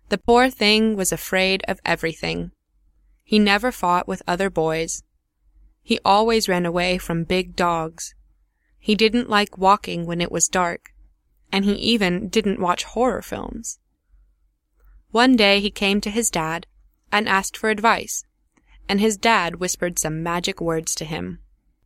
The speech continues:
He had to repeat these magic words every morning. So, the guy tried to do his best.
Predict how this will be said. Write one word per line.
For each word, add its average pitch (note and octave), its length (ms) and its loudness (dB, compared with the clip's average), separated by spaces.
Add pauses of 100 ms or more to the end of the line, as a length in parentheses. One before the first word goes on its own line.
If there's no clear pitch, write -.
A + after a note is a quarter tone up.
(600)
He A#3 180 2
had A3+ 300 0
to - 100 -6
repeat B3 400 0
these F#3 200 -6
magic F3+ 400 -2
words F3 440 -4
every F#3 280 0
morning. E3 460 -4 (1080)
So, G#3 420 0 (360)
the G3+ 80 -4
guy G3+ 220 2
tried G3+ 440 0
to - 60 -6
do G3+ 200 0
his G#3+ 180 -2
best. - 420 -4